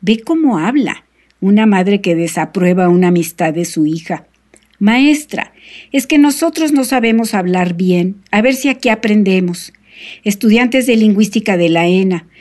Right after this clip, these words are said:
logré que salieran convencidos de que el conocimiento que tienen de su lengua es perfecto. Así, de lo divino descendemos a lo humano, y si lo divino nos hace iguales,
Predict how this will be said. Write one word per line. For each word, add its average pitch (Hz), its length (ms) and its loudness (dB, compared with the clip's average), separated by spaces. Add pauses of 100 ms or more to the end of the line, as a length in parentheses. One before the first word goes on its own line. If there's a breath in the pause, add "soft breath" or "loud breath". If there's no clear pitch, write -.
(220 loud breath)
logré 214 380 2
que 254 140 -4
salieran 226 460 0
convencidos 185 1040 -2
de 185 180 -2
que - 80 -4
el 180 140 -4
conocimiento 196 720 0
que 214 100 -2
tienen 208 360 0
de 175 100 -2
su 165 160 -6
lengua 190 480 -2
es 190 220 -4
perfecto. - 720 -8 (540 soft breath)
Así, 202 680 0 (320 loud breath)
de 202 160 2
lo 196 120 4
divino 254 680 4
descendemos 202 800 0
a 185 80 -2
lo 170 160 0
humano, 196 640 0 (320 soft breath)
y 208 120 2
si 214 160 2
lo 196 160 4
divino 226 480 4
nos 226 240 -2
hace 202 240 -2
iguales, 160 800 -4